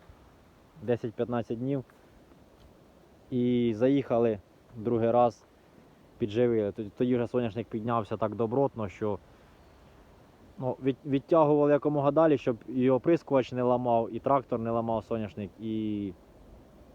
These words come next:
ну, і, і листки будуть більші, і, ну, більше поп-, попаде поживних речовин.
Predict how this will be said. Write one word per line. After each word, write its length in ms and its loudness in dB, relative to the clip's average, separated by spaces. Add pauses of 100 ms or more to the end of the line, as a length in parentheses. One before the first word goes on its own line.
(920)
ну, 240 -10 (300)
і, 100 -6
і 200 2
листки 340 4
будуть 320 4
більші, 540 0 (120)
і, 640 -2
ну, 100 -6
більше 280 -2
поп-, 240 -8
попаде 360 0
поживних 460 -4
речовин. 500 -6